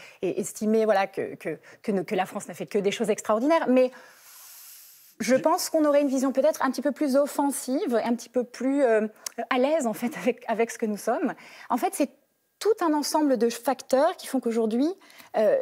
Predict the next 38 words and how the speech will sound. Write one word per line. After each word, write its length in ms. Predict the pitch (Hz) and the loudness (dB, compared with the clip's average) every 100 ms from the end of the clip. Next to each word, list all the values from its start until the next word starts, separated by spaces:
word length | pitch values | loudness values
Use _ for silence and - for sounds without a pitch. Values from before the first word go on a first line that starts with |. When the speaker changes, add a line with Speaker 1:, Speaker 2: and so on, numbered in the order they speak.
| 214 | 2
Speaker 1:
l'école 320 | 233 302 294 | 0 2 2
va 120 | 226 | 0
très 380 | - - - 320 | -2 -8 2 2
mal 300 | 349 311 214 | 4 2 2
et 100 | 233 | 2
les, 100 | 226 226 | 2 0
et 160 | 226 | 0
les 100 | 214 | -2
professeurs 600 | - 247 254 - 254 240 - | -2 -6 -6 -4 -4 -4 -4
le 240 | 233 233 254 | -2 0 -2
savent. 460 | - 359 294 190 - - - _ | -2 -2 0 -2 -8 -18 -20 _
Speaker 2:
J'essaie 160 | 220 208 | 0 2
Speaker 1:
Euh, 40 | |
Speaker 2:
de 60 | 165 | 2
Speaker 1:
on 40 | |
Speaker 2:
comprendre 240 | 160 208 180 | 2 0 0
Speaker 1:
s- 40 | |
Speaker 2:
ce 40 | - | 0
que 60 | |
vous 140 | 135 120 | -2 0
dites. 320 | 120 - - | -4 -6 -14
Speaker 1:
Ah, 140 | 220 233 | -12 -12
c'est 180 | 208 120 | -6 -2
Speaker 2:
Euh, 260 | 117 113 | 0 0
Speaker 1:
compliqué. 200 | 104 123 | -4 -2
Speaker 2:
non, 100 | 175 | 0
c'est 120 | 151 123 | 2 2
pas 100 | 127 | 0
compliqué, 340 | 110 135 214 | 0 0 2
mais 120 | 131 | 2
j'essaie 200 | 135 175 | 0 -2
de, 100 | 127 - | -2 -4
de, 300 | 147 147 143 | -4 -4 -4
en 60 | 139 | -2
tout 80 | |
cas, 80 | 196 | 0
de, 100 | 131 | 0
de, 200 | 123 123 | -2 -6